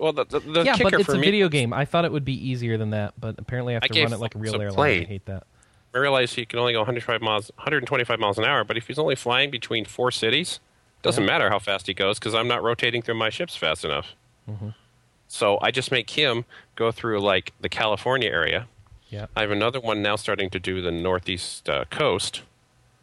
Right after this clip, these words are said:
Speaker 1: And you just, these little planes are making all the money, and the big ones are pushing these huge things to the spokes. And it's, yeah, it's just amazing. I thought, I didn't think it'd be this complex for a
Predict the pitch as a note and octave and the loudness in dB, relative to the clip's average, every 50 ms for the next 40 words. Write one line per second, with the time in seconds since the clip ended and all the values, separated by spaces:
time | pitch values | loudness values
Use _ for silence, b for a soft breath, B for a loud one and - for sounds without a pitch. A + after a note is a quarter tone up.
0 | _ _ - _ - A2+ A2+ A2+ A2+ C3 B2 - - - C3+ A#2+ G#2+ G2+ A2+ D#3 | _ _ -18 _ -2 0 0 2 0 0 -2 -2 -4 -2 -4 -4 0 0 2 2
1 | F#3+ E3 - - - G2+ F2 E2 D#2+ D#2+ D#2+ - - E2+ G2 A2+ G#2+ - G2+ F2+ | 2 2 0 0 2 2 2 2 0 -2 -4 -6 -4 0 0 0 2 2 0 0
2 | E2+ E2 D#2+ E2+ A2 C#3+ C3+ F#2+ F2 D#2 F2+ G2 F#2+ F2+ A#2 D3 D#3+ - A#2+ G#2 | 0 0 0 2 2 2 2 2 0 0 0 -2 -2 -2 -2 -2 0 0 -2 -2
3 | F#2 - F2+ - - - C#3 B2+ - A2+ G#2 F#2 F2+ - - - - - D#3+ C3+ | -2 -4 -8 -10 -6 -6 -6 -4 -2 -2 -2 -2 -2 -2 -2 -4 -2 -2 -2 -2
4 | A#2+ - - - A#2+ A2 G#2 - - - - E2+ E2+ - - - C3 A2+ F#2 F2+ | -2 -4 -2 -2 -2 -2 -2 -4 -6 -6 -6 -4 -4 -6 -2 0 2 2 2 0
5 | - - G2 F#2+ F#2 D#2 D#2 F#2+ G2+ - - - C#3+ C#3 A#2+ D#2 - - - - | -2 -4 -2 -2 0 0 -2 -4 -6 -10 -14 -8 -6 -4 -4 -4 -4 -6 -10 -8
6 | - - - - - _ - - D3 - - - F#3 F3+ F2+ B2 E3 D#3 A2 F2 | -8 -8 -8 -10 -14 _ -6 -6 -6 -6 -4 -4 0 2 2 2 4 4 4 2
7 | F2 G2 A2+ A2+ - B2 A2+ G2 - - A#2+ C#3+ C#3+ D#3 A2+ - A2 G#2 G#2 F2+ | 2 2 0 0 2 2 2 2 2 0 0 0 0 0 0 -2 -2 -4 -2 -2
8 | G2+ F#2 F#2 F2+ - - F2 E2 - A#2 A2+ F2+ - - - E2 D2+ C#2+ C2+ C#2+ | 0 -2 -2 -2 0 -2 -2 0 0 0 0 0 -2 -6 -6 -4 -4 -4 -4 -6